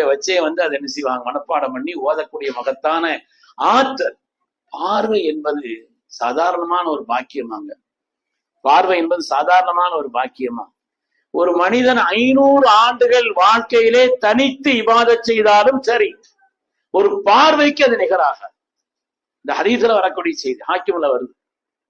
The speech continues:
ஐந்நூறு ஆண்டுகள் ஒரு ஆள் தனிச்சு இபாதத் செய்கிறார்,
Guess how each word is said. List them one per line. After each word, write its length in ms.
ஐந்நூறு 720
ஆண்டுகள் 460
ஒரு 140
ஆள் 220
தனிச்சு 380
இபாதத் 440
செய்கிறார், 320